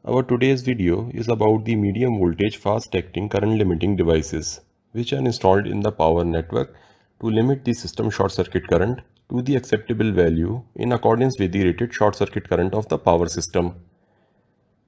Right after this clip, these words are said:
In the first part of the video, we will try to learn the reasons behind the increase in the short circuit current within the power system above the rated values. Then we will see about the available options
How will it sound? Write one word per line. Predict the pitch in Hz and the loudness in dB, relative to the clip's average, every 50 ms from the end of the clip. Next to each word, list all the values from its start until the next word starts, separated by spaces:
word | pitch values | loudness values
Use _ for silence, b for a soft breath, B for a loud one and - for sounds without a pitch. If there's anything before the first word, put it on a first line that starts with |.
| _ _ _ | _ _ _
In | 139 135 | 0 2
the | 143 147 | 4 4
first | 143 - 156 156 - - | 4 4 2 2 2 4
part | 143 135 131 131 | 4 4 4 4
of | 123 107 | 2 2
the | 95 110 | 0 0
video, | 104 110 98 90 85 90 98 113 117 - _ - | 2 2 2 2 2 2 2 0 -2 -8 _ -10
we | 117 113 113 | -8 -6 -2
will | 120 123 120 | -2 -2 0
try | - - 107 107 117 | 2 2 4 4 4
to | 117 - 123 | 2 0 -2
learn | 120 101 92 90 90 92 98 104 | 0 2 2 2 2 2 2 2
the | 110 110 98 | 2 2 2
reasons | 95 90 87 85 98 98 131 151 - - - - 110 | 2 0 -2 -2 -2 -4 -4 -4 -8 -12 -16 -10 -6
behind | 104 101 95 95 98 107 110 110 | -4 -2 -2 0 0 0 0 0
the | 110 117 110 | 0 0 2
increase | 104 101 - - 110 104 117 110 113 | 2 0 0 -2 -2 -2 -2 0 0
in | 110 110 | 0 0
the | 120 127 | 0 0
short | - - 98 95 - | 0 0 0 0 0
circuit | - 101 - - 98 - | -2 -2 -2 -2 -2 0
current | - 87 82 82 80 80 - - b b b b b b b b b - | 2 2 2 2 0 -2 -4 -10 b b b b b b b b b -4
within | 110 120 117 131 139 | -2 0 2 2 2
the | 139 151 | 0 0
power | 143 110 98 87 90 92 | 2 4 4 4 4 0
system | - 92 85 - - 92 87 85 85 85 - - | -2 -4 -8 -6 -4 -4 -4 -4 -6 -10 -12 -2
above | 101 107 110 104 - - | 0 2 2 2 0 -2
the | 131 127 | -2 0
rated | 104 92 - 98 95 85 | 0 0 0 -2 0 2
values. | 87 82 80 78 82 80 82 82 - - - _ _ _ _ _ _ _ _ _ _ _ _ _ _ _ - 92 | 2 2 2 2 -2 -2 -4 -4 -8 -14 -20 _ _ _ _ _ _ _ _ _ _ _ _ _ _ _ 0 2
Then | 110 131 156 160 | 4 4 4 4
we | 143 139 131 | 2 2 0
will | 123 127 123 | 0 0 -4
see | 120 - - 107 95 95 104 - - - - | -4 -4 -4 -2 -2 -2 -4 -8 -12 -12 -8
about | 101 95 101 101 104 104 104 | -2 2 4 4 4 2 0
the | 117 113 | 0 0
available | 107 98 98 95 95 110 117 127 117 101 | 0 2 2 2 0 0 0 0 0 0
options | 87 82 - - - 107 117 120 - - | 0 0 -2 -4 -6 -4 -4 -6 -8 -14